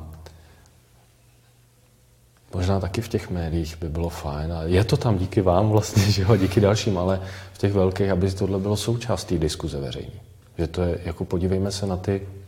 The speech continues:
e, i hodnoty zase těch našich předků, že oni to tak prostě, jako, měli. Oni podle toho stavěli, e, psali knížky, jo, a tak dále, a tak dále.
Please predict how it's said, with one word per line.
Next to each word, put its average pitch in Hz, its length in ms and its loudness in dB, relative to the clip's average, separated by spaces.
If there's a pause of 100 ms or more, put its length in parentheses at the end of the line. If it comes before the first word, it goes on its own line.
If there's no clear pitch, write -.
(640)
e, 92 180 -2
i 101 140 -2
hodnoty 92 480 0
zase 92 280 2
těch 95 160 -2
našich 98 320 -2
předků, 85 540 -6
že 95 120 -6
oni 87 220 -6
to 87 100 -8
tak 87 180 -6
prostě, - 400 -8
jako, 78 340 -6
měli. 92 440 -4 (220)
Oni 82 200 -4
podle 76 300 -6
toho 78 400 -8 (580)
stavěli, 71 720 -6 (1120)
e, 76 60 -8 (920)
psali 73 480 -6
knížky, - 580 -12 (440)
jo, 73 220 -8
a 85 60 -12
tak 78 180 -6
dále, 73 240 -6
a 71 60 -8
tak 71 200 -8
dále. 101 260 -2